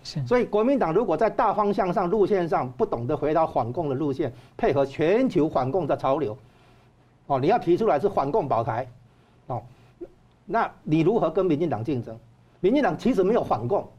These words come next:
Speaker 2: 他只是亲美。然后呢，你，你亲共以后不敢亲美，还要跟美国对着干，去提那个，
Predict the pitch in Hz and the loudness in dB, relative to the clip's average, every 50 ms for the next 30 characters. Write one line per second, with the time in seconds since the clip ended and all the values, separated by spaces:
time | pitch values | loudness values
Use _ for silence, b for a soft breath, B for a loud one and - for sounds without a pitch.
0 | - _ - - 233 151 143 - 240 160 - - 226 208 214 208 151 - - - | -20 _ -4 -4 -2 -2 -2 -2 -2 -4 -2 -2 -4 -2 -2 -4 -6 -8 -10 -14
1 | b b b b b b b b _ - 202 233 240 196 175 151 156 156 147 - | b b b b b b b b _ -2 0 2 2 2 2 2 0 0 -2 -2
2 | - 156 139 - - 247 240 247 233 151 139 143 190 196 - 214 - 147 127 123 | -4 -4 -2 0 0 2 2 2 0 0 0 -2 -2 -2 -2 -2 -2 -2 -4 0
3 | - 190 175 180 143 113 - 143 160 180 175 - 190 180 131 117 123 131 123 202 | 0 0 0 0 -2 -2 0 0 0 2 0 0 -2 -2 -2 -2 -4 -2 0 0
4 | 175 135 143 135 180 175 147 170 170 170 - 131 139 175 160 135 131 117 | 0 0 0 0 0 0 0 -2 -2 -2 -2 -2 -2 -2 -2 -2 -4 -4